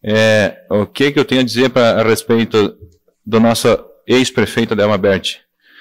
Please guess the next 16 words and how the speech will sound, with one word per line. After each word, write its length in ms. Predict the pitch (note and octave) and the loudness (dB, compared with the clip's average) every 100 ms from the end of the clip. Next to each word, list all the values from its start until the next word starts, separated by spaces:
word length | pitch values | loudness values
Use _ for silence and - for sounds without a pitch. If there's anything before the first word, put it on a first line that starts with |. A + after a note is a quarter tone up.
| _ _ | _ _
Ele 120 | C3 | -4
tá 140 | D3 E3+ | -2 0
sendo 240 | F#3+ G3 | 2 2
julgado 540 | F3 F#3 C3+ C#3 F3+ | 2 0 2 2 2
não 180 | F#3 G3+ | 2 2
pelo 160 | G#3+ A3+ | 2 0
que 100 | A3 | 2
eu 120 | G3+ | 2
tô 160 | G3+ G3+ | 2 0
dizendo, 720 | F#3+ B2+ D3+ F3 G2+ E2+ - _ _ _ | 0 0 2 2 0 -2 -6 _ _ _
ou 180 | G#2+ C3+ | 0 0
pelo 200 | C3+ G#2+ | 2 -2
que 120 | - | 0
alguém 380 | B2+ A2 A#2+ E3+ | 0 2 0 0
está 220 | D#3+ A#2 | -2 -4
dizendo, 420 | F#2+ F#2+ G2 D#2+ | -4 -4 -4 -6